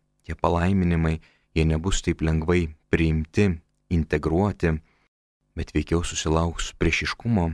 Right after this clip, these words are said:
nepasitenkinimo ir kad šėtonas nepalaužtų mokinių dvasios, neišplėštų iš jų vilties, nes turbūt tai yra pats galingiausias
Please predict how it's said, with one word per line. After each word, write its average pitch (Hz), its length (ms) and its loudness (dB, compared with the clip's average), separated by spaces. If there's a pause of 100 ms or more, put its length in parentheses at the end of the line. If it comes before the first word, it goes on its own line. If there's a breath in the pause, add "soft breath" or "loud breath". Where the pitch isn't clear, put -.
(120)
nepasitenkinimo 80 1120 0 (480)
ir 80 220 -8
kad - 160 -6
šėtonas - 840 0 (160)
nepalaužtų 85 880 0
mokinių 82 440 -2
dvasios, 85 640 -4 (260)
neišplėštų 87 800 0
iš - 100 -4 (100)
jų 85 140 -2 (260)
vilties, 85 720 0 (420)
nes 78 120 -8
turbūt 80 360 -6
tai 80 100 0
yra 80 100 0
pats - 240 -6
galingiausias 82 800 0